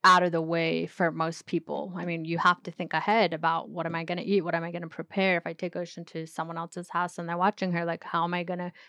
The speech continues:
make sure she's taken care of so they don't feed her a bunch of crap or whatever?" It's, it's, it's a lot more upfront, but then you just live a better life. And so I started, as soon as I got pregnant, I read a book,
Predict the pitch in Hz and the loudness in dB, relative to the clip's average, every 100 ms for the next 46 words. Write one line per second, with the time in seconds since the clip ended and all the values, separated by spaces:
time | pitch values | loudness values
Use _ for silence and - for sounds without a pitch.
0 | _ 170 170 185 - 214 - 190 - 175 | _ -4 -2 -4 0 0 2 2 2 -2
1 | 175 165 170 165 165 165 165 - - 170 | 0 -2 -2 -6 -4 -2 -4 -6 -4 0
2 | 180 175 180 196 - 220 202 - 170 165 | 2 0 -2 -4 2 6 6 4 2 2
3 | 180 208 180 175 - - - _ _ _ | 2 2 2 0 -6 -20 -20 _ _ _
4 | 208 190 - - - 190 185 _ - - | 6 6 4 -6 2 2 2 _ -20 -20
5 | _ 185 - 196 175 185 175 180 185 185 | _ 0 2 0 6 8 8 4 2 4
6 | 190 196 - 170 - - 185 214 - 175 | 4 4 4 0 0 0 2 2 0 0
7 | 170 - _ 165 165 185 180 170 160 185 | 0 0 _ -16 0 2 2 0 -4 -8
8 | 165 170 165 165 160 160 175 170 180 - | -2 0 0 0 2 4 4 4 2 -4
9 | - - 180 175 170 170 - - 185 180 | -20 -2 2 4 2 0 -4 4 6 8
10 | 170 175 175 - 185 175 180 180 - 175 | 6 4 4 2 2 4 2 0 0 -2
11 | - 185 175 175 170 165 - 175 175 170 | -2 -2 0 4 4 2 0 0 2 2
12 | 175 175 170 175 170 | 2 0 0 -2 -2